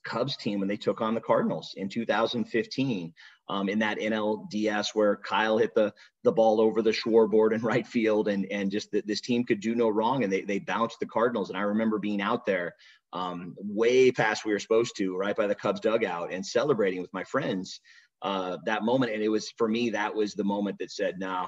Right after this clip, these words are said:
we deserve to be here. We're gonna be here. We're gonna be competitive, and this core is gonna be here a long time." And as it is for, I'm sure it is for you, Ken, um, a lot of regret that we didn't see more success. You, you can't, you can't be too upset about three N L C S appearances, again, when you've never seen that before.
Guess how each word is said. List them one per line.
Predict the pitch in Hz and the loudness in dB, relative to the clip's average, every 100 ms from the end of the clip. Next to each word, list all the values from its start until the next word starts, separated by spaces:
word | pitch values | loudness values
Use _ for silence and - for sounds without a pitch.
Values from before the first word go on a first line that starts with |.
| - | -8
we | 101 | -8
deserve | 104 101 110 117 | -6 0 2 2
to | 120 | 0
be | 107 101 | -4 -4
here. | 101 | -2
We're | 92 92 | -2 -4
gonna | 107 110 | -4 -4
be | 110 98 | -4 -6
here. | 92 90 | -6 -6
We're | 87 | -8
gonna | 87 92 | -8 -6
be | 107 | -6
competitive, | 101 104 98 90 90 87 80 | -8 -6 -4 -2 -4 -4 -8
and | 90 | -6
this | 92 | -6
core | - - 107 | -6 -2 -2
is | 98 | -2
gonna | 98 92 | -6 -6
be | |
here | 92 90 | -4 -4
a | |
long | 90 87 87 | -4 -8 -10
time." | 95 90 85 80 - - - - | -10 -8 -10 -12 -20 -20 -20 -6
And | 104 110 | -4 -2
as | 110 110 110 | 0 -2 0
it | 113 | 2
is | 110 - | 2 0
for, | 107 | -2
I'm | 98 | -2
sure | 98 117 | 0 2
it | 104 | 2
is | 98 | -2
for | 98 | -2
you, | 98 104 | -2 -2
Ken, | 113 92 87 - _ _ | -4 -6 -8 -12 _ _
um, | - 90 92 104 | -10 -8 -8 -4
a | |
lot | 107 110 117 | -2 0 0
of | 107 | -2
regret | 101 101 104 98 | -2 -2 -2 -2
that | 92 | -4
we | 95 | -6
didn't | 92 95 | -8 -8
see | - | -8
more | 90 95 | -4 -2
success. | 92 80 85 76 - - _ - | -4 -8 -10 -10 -14 -18 _ -14
You, | 87 | -10
you | 95 98 | -8 -2
can't, | 135 131 - | 0 -2 -4
you | 113 | -2
can't | 143 135 | 0 2
be | 131 | 0
too | 143 123 | 4 4
upset | 113 - 110 | 4 2 2
about | 104 104 - | 2 -2 -4
three | 110 110 | -4 -2
N | 107 | -2
L | 101 | -2
C | - 104 | -2 -2
S | 95 | -2
appearances, | 95 127 135 123 101 95 - | -4 0 0 0 -4 -4 -6
again, | 92 90 104 95 | -8 -6 -4 -4
when | 92 | -4
you've | 90 | -4
never | 104 95 | -4 -4
seen | - 104 | -4 -4
that | 92 - | -4 -8
before. | - 131 117 87 | -6 0 2 0